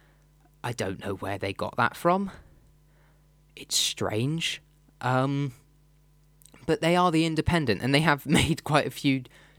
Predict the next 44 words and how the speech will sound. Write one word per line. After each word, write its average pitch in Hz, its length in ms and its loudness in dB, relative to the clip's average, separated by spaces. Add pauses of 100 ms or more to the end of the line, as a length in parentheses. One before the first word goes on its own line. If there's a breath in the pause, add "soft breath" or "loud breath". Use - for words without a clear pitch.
Doctor 123 300 0
Who 113 180 0
mistakes. 101 680 -2 (320 loud breath)
There's 131 120 -6
also 147 260 -4
been 117 400 -2 (220)
another 123 260 -4
article. 104 680 -2 (600 soft breath)
I 120 80 -12
think 233 420 -4 (140)
it's - 220 -4
been 139 300 0
confirmed 127 600 -2
that - 100 -4
this 113 240 -6
actually 120 500 -4
is 113 300 -6
happening, 160 680 -4 (240 loud breath)
that 113 100 -8
there's 131 140 -4
going 127 220 -8
to 123 80 -10
be 120 220 -2
a - 100 -10
Sea - 680 -8
Devil 165 380 -4
spin-off. 170 720 -4 (720 soft breath)
Don't 151 240 0
quote 135 220 0
me 131 80 0
on 131 100 2
the 117 60 0
title. 135 360 2
I 120 80 0
think 127 200 -10
it's 117 160 -10
The 123 140 -8
War 123 340 -4
Between 123 440 -6
the 120 80 -6
Land 123 320 -2
and 120 120 -2
the 117 60 -2
Sea, 160 480 -2